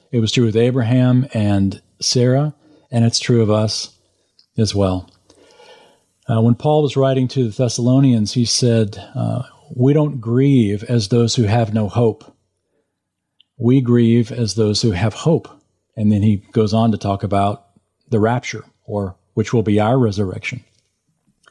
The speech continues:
So death is reconciled with God's promises because his promises extend beyond the grave. And here's the second principle that, uh, basically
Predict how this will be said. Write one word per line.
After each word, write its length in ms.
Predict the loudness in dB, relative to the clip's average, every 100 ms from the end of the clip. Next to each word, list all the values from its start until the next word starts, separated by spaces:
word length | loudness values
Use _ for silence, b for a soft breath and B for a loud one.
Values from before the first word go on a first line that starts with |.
| B B B B B
So 220 | 0 0
death 380 | 0 -2 -2 -4
is 140 | -2
reconciled 680 | 0 0 0 0 0 0 -2
with 160 | -4
God's 240 | -2 -2 -2
promises 540 | -2 0 0 -2 -8
because 340 | -6 -2 -2
his 140 | -2 -4
promises 580 | -2 0 2 0 0 0
extend 600 | -2 0 2 4 2 -2 b b
beyond 360 | 0 2 2 0
the 60 |
grave. 480 | 2 0 0 -6 -16 _ B B B B
And 120 | 2
here's 220 | 4 4
the 100 | 0
second 440 | -2 0 -2 -4 -4
principle 680 | -4 -4 -6 -2 -2 -4 -8
that, 500 | -2 0 0 -4 -14 _ _ _ _ _
uh, 300 | -6 -4 -4
basically 760 | -4 -2 -2 -2 -8 -6 -8